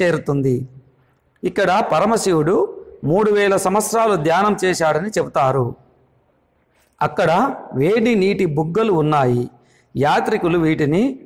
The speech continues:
పవిత్ర జలాలుగా విశ్వసిస్తారు. ఈ నీటికి వైద్య లక్షణాలు ఉన్నాయని, ఇందులో స్నానం చేస్తే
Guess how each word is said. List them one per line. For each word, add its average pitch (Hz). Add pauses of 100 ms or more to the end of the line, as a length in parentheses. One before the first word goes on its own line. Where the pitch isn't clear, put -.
(140)
పవిత్ర 214
జలాలుగా 175
విశ్వసిస్తారు. 143 (760)
ఈ 190
నీటికి 220
వైద్య 196
లక్షణాలు 208
ఉన్నాయని, 147 (140)
ఇందులో 170
స్నానం 185
చేస్తే 147